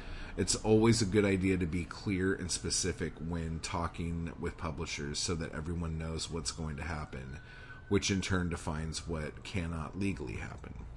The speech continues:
Yeah, so that comment by J H is, like, perfect. So good on you there, dude.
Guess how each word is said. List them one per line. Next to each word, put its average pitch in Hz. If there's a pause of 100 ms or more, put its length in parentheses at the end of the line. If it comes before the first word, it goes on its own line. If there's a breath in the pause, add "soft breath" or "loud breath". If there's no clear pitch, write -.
Yeah, 58
so 98 (140)
that 104
comment 95
by 90
J 85
H 73
is, 78
like, 67
perfect. 73
So 76 (600)
good 101
on 85
you 82
there, 71
dude. 57